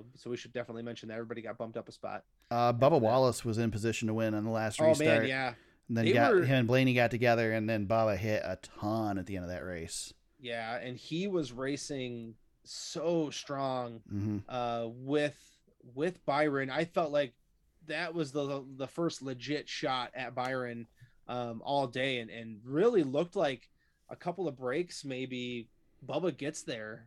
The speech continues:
Speaker 1: um, gets
Speaker 2: Yeah.
Speaker 1: that win. But, uh, just, again, Byron was just too strong, got him on that last restart. And, and like you said, huge hit for him. Couple of guys really nailed the wall there. Uh,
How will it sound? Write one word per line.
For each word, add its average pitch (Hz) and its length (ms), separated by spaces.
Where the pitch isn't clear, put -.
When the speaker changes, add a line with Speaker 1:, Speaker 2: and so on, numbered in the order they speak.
Speaker 1:
um, 123 400
gets - 180
Speaker 2:
Yeah. 131 60
Speaker 1:
that 113 220
win. 131 260
But, 117 180
uh, 113 260
just, - 340
again, 139 340
Byron 127 400
was 117 120
just 123 180
too 139 100
strong, 123 420
got 123 200
him 123 80
on 120 60
that 113 140
last 113 280
restart. 120 460
And, 107 160
and 160 120
like 147 180
you 139 40
said, 127 200
huge 185 400
hit 175 180
for 143 120
him. 147 280
Couple 196 280
of 147 80
guys 120 240
really 143 340
nailed 127 240
the 123 60
wall 123 380
there. 120 640
Uh, 117 460